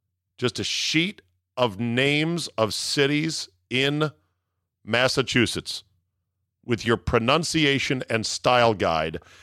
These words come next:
And when I say it is way more complex than I ever knew,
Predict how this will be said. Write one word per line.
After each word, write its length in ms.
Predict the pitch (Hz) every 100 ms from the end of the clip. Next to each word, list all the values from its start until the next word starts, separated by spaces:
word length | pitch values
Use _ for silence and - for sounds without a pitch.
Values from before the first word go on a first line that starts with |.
| - _ _ -
And 140 | 117
when 100 | 117
I 160 | 143 170
say 380 | - 185 165 165
it 260 | 131 123
is 200 | 117 92
way 300 | 95 110 135
more 280 | 143 135 139
complex 680 | - 127 110 135 131 - -
than 200 | 123 110
I 160 | 107 104 -
ever 320 | 120 110 127
knew, 460 | 117 113 117 131